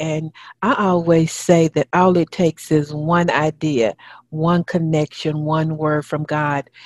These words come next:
to literally change your life. I'm a living witness. Well, hello, everyone. How are you doing today? I'm doing really, really well here in the A T L. Hey, that rhymes, doesn't it? <laughs>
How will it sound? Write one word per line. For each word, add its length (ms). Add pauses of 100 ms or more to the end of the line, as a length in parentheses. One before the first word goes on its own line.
(180)
to 140
literally 840
change 520
your 160
life. 400
I'm 140
a 60
living 380
witness. 600 (440)
Well, 180
hello, 440
everyone. 640
How 480
are 140
you 260
doing 600
today? 600 (800)
I'm 140
doing 560
really, 400
really 360
well 460
here 280
in 240
the 160
A 180
T 360
L. 480 (260)
Hey, 180
that 200
rhymes, 520
doesn't 380
it? 220
<laughs> 100